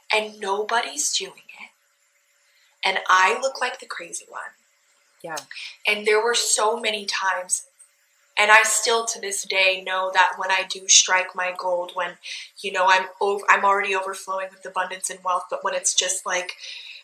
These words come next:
Speaker 1: it's a constant flow and I never have to
Speaker 2: Yeah.
Speaker 1: worry about it, I know it's in my, my list of goals to hire somebody that can help her with her nutrition,
Speaker 2: Mm.
Speaker 1: because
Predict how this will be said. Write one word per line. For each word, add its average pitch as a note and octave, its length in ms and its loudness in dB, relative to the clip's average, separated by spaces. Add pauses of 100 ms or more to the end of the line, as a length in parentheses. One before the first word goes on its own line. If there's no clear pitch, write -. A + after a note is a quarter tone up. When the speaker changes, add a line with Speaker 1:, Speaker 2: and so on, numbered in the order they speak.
(120)
Speaker 1:
it's G3 160 2
a F#3 140 0
constant G3 720 2
flow F#3 640 -4
and F#3+ 80 -6
I F#3 100 -4
never F#3+ 320 -4
have F#3 200 2
to F3 60 2
Speaker 2:
Yeah. F3 60 -10
Speaker 1:
worry F3+ 220 0
about F#3+ 240 6
it, G3 160 -2
I G#3 280 4
know G#3 560 2 (440)
it's G#3+ 280 4 (100)
in A#3+ 380 2
my, G3+ 560 2 (1000)
my G3 560 6 (240)
list G#3+ 400 4
of G3+ 180 -4
goals A#3 560 2 (100)
to F#3+ 440 -6 (340)
hire G3 520 4
somebody F#3 480 -2
that F#3 280 4
can F#3+ 100 -10
help F3+ 340 -2
her F#3 120 -4
with F#3+ 200 -8 (320)
her F#3 100 -8
nutrition, G3 560 4
Speaker 2:
Mm. G3 40 -6
Speaker 1:
because F3+ 420 -4